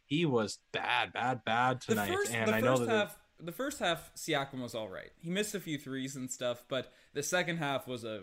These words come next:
Speaker 2: was a whole different story for Siakam.
Speaker 1: It was a whole different story, but what happened in the first quarter? He looked good because he was running the fast break.
Speaker 2: Mm-hmm.
Speaker 1: He was passing the ball.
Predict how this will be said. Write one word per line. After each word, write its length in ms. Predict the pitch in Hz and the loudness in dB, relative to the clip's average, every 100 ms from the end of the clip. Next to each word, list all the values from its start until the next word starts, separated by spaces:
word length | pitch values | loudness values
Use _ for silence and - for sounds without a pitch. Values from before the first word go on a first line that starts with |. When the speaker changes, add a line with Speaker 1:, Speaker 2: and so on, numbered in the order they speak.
| 78 | -10
Speaker 2:
was 280 | 110 123 110 | -10 -10 -8
a 80 | 110 | -12
whole 340 | - 151 143 | -4 0 0
different 380 | 127 117 90 110 | 0 -6 -8 -12
story 320 | - 98 67 | -10 -10 -12
for 100 | - | -14
Siakam. 440 | - 92 64 - - _ _ _ _ _ _ | -12 -10 -10 -12 -20 _ _ _ _ _ _
Speaker 1:
It 60 | 156 | 0
was 180 | 165 175 | 2 2
a 60 | |
whole 140 | 170 196 | 2 2
different 300 | 185 170 147 | 2 0 0
story, 220 | 185 190 | 2 2
but 120 | 135 | 4
what 180 | 131 156 | 6 6
happened 260 | 175 165 160 | 6 2 4
in 80 | |
the 140 | 123 - - | 2 0 4
first 280 | 156 151 | 4 4
quarter? 300 | - 160 202 | 0 2 4
He 160 | 165 113 | 4 2
looked 220 | 110 110 | 2 2
good 260 | 113 117 143 | 2 0 0
because 320 | - 131 120 | -2 -2 -2
he 80 | 117 | -2
was 160 | 107 | -2
running 300 | 110 120 160 | 4 4 4
the 80 | 160 | 2
fast 380 | 156 135 135 - | 0 0 0 0
break. 260 | 104 113 107 | 0 2 0
Speaker 2:
Mm-hmm. 80 | |
Speaker 1:
He 100 | - | -2
was 140 | 113 110 | -2 2
passing 460 | 123 120 135 151 | 2 4 2 0
the 60 | 135 | 0
ball. 420 | 113 98 110 156 | 2 4 4 0